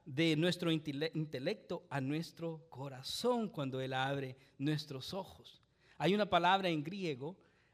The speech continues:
ah, dos palabras para decir conocimiento en griego,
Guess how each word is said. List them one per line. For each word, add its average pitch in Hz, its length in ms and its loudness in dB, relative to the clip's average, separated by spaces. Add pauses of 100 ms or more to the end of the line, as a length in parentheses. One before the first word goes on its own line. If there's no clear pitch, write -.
ah, 131 300 0
dos 240 200 2
palabras 139 540 0
para 180 320 4
decir 156 400 -2
conocimiento 170 960 0
en 110 120 -8
griego, 117 380 -8